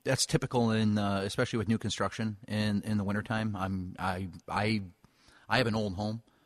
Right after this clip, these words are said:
and my dehumidifier has to run in order to keep the humidity down. Just, just normal living in the house, so you're gonna have, uh, probably too high of humidity for, for most of us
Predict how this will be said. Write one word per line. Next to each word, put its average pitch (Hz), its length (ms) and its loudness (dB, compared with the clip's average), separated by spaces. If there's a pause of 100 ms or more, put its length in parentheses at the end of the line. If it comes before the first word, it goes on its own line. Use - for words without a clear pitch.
(240)
and 101 560 -2
my 104 220 0
dehumidifier 98 800 -2
has 101 220 -4
to 101 100 -6
run 90 460 -6 (420)
in 104 160 -4
order 98 260 -4
to 87 80 -10
keep - 280 -6
the 101 120 -4
humidity 98 380 -2
down. 82 260 -8
Just, 101 260 -6
just - 220 -4
normal 104 300 -2
living 110 240 0
in 92 80 -2
the 82 80 -8
house, 104 300 -2
so 101 100 -6
you're 95 140 -4
gonna 98 160 -4
have, 101 360 -4 (600)
uh, 98 760 -2
probably 110 380 2
too 127 160 0
high 107 200 4
of 104 140 -2
humidity 95 600 0 (300)
for, 104 160 -2
for 104 180 0
most 107 320 0
of 85 100 -4
us 87 360 -6